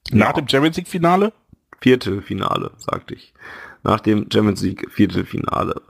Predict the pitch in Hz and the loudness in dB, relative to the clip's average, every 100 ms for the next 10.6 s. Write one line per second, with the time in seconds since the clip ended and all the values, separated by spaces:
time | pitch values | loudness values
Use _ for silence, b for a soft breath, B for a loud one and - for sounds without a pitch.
0 | _ - - 104 - 139 165 160 - 123 | _ -4 0 2 4 2 0 -6 -2 0
1 | 139 131 120 113 117 143 - - 117 113 | 2 -2 2 2 2 0 -4 -10 -2 0
2 | 131 127 113 113 110 85 101 98 110 - | 2 0 2 2 4 2 0 -2 -4 -2
3 | 92 92 98 95 95 92 90 92 92 65 | -6 -6 -10 -10 -8 -8 -8 -6 -6 -6
4 | - _ _ _ _ - - - 78 - | -10 _ _ _ _ -14 -10 -8 -6 -4
5 | 101 101 95 160 - 143 123 120 120 113 | -2 0 -2 -4 0 2 2 -2 -2 -2
6 | 110 - - 110 107 107 110 107 104 101 | -2 -4 -2 0 2 2 2 0 -2 -4
7 | 104 107 101 110 104 98 92 95 98 95 | 0 0 0 -2 -2 -2 -2 0 0 0
8 | 87 92 B B B B - 165 160 - | -4 -6 B B B B 2 4 2 -4
9 | 117 110 104 95 90 120 113 101 95 95 | -6 -8 -12 -14 -6 -4 -4 -8 -10 -12
10 | - 147 120 127 127 | -6 -4 -2 -4 -8